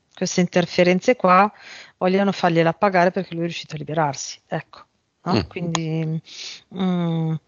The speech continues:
Speaker 1: lui deve essere immobile e quindi se, se riesce a muoversi,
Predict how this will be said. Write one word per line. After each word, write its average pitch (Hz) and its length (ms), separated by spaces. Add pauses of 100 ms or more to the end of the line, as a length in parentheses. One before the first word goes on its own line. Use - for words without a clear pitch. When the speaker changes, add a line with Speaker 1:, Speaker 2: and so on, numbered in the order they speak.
(1040)
Speaker 1:
lui 208 200
deve 180 200
essere 180 480
immobile 196 960
e - 180
quindi 185 600
se, 170 220
se - 300
riesce 196 360
a 196 40
muoversi, 185 920